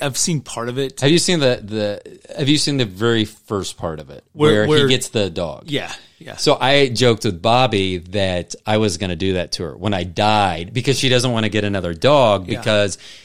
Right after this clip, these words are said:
Speaker 2: if I pass away, she doesn't wanna deal with a dog. They get, these Dobermans tend to get very clingy to whoever trains them.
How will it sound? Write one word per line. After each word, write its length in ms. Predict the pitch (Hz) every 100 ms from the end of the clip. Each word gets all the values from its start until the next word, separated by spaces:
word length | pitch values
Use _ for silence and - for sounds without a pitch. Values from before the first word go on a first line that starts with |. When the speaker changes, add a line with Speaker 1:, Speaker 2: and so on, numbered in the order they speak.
| _
Speaker 2:
if 100 | 113
I 140 | 117
pass 320 | 120 120 110 -
away, 320 | 104 101 98
she 240 | - 120
doesn't 340 | 110 104 98 101
wanna 200 | 95 92
deal 380 | 78 - 110 95
with 180 | 87 78 _ _ _
a 120 | 101
dog. 380 | 92 110 104 113
They 140 | 123 123
get, 540 | 127 117 - 139 151
these 220 | 143 123
Dobermans 520 | 135 123 113 101 87 -
tend 180 | 120 107
to 60 |
get 160 | 95 85
very 320 | 87 98 87
clingy 480 | - - 101 92 87
to 180 | 82 78 101 110 _
whoever 340 | 113 113 92
trains 440 | 82 - 92 87 80
them. 180 | 73